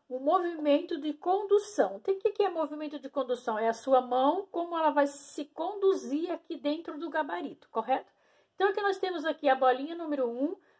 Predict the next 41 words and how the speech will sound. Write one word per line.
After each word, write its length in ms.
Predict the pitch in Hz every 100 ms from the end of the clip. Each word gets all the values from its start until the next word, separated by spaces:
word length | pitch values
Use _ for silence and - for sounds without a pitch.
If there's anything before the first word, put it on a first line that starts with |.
| _
a 120 | 254
bolinha 420 | 247 226 233 311
número 260 | 359 359 339
dois, 380 | 247 269 320
a 80 | 311
bolinha 380 | 285 247 247 254
número 260 | 254 269 320
três 340 | - 285 294
e 40 |
a 80 | 320
bolinha 320 | 302 302 302
número 300 | 320 330 349
quatro. 340 | 381 240 180 247
Então, 340 | 247 370 277 - _ _ _ _ _ _ _
você 400 | 208 233 240 294
vai 400 | 226 247 240 294
daqui, 480 | 285 269 - 311 349
aqui 300 | 247 247 381
começa 440 | 381 392 339 370
o 60 | 311
primeiro 340 | - 311 294 262
tempo, 640 | - 220 220 269 392 453 _ _ _
aqui 240 | 233 233
é 60 | 302
o 40 |
segundo 580 | 294 294 240 285 359 349
tempo, 520 | - 233 220 233 -
aqui 180 | 320 -
é 60 | 277
o 60 |
terceiro 520 | 277 240 220 - 220 202
tempo, 420 | - 311 370 339
aqui 160 | 285
é 40 | 302
o 80 | 285
quarto 500 | 294 294 381 - 392 -
tempo, 560 | 320 302 285 240 -
certo? 600 | - - 226 226 262 - _ _ _ _ _ _ _
Então, 240 | - 226 294
esse 200 | 302 285
gabarito 580 | 285 285 269 320 -